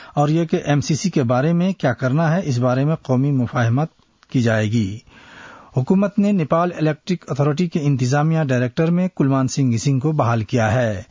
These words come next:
چار سالہ کار مدت مکمل کر کے ریٹائر ہوئے گسنگ دس مہینہ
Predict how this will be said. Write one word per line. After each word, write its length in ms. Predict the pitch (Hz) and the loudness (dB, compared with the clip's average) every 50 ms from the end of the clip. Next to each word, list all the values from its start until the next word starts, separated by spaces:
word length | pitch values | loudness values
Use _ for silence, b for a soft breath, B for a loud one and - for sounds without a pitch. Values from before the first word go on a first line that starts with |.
| B B B B B B B B B _ | B B B B B B B B B _
چار 260 | - - 156 165 175 | 0 0 2 2 0
سالہ 280 | 156 - - 160 165 175 | 0 0 0 0 0 0
کار 320 | 180 165 - 165 156 151 | -2 -2 -2 -2 0 0
مدت 440 | 156 160 151 147 143 139 170 160 - | 2 0 0 0 0 -2 -2 -2 0
مکمل 440 | 143 139 - - 151 147 160 160 147 | -2 -2 0 0 0 0 0 0 -2
کر 200 | - - 147 151 | -2 -2 -4 -2
کے 140 | - 175 156 | -2 -2 -2
ریٹائر 300 | 135 123 143 131 131 123 | 0 0 0 0 2 2
ہوئے 260 | 117 113 131 147 151 | 2 2 0 0 0
گسنگ 460 | 135 113 107 101 117 143 170 185 190 | 0 -2 -2 0 0 0 0 0 -2
دس 400 | - - 127 120 123 160 - - | -4 -4 -2 0 0 0 0 0
مہینہ 280 | 165 139 127 131 143 | 2 2 2 2 0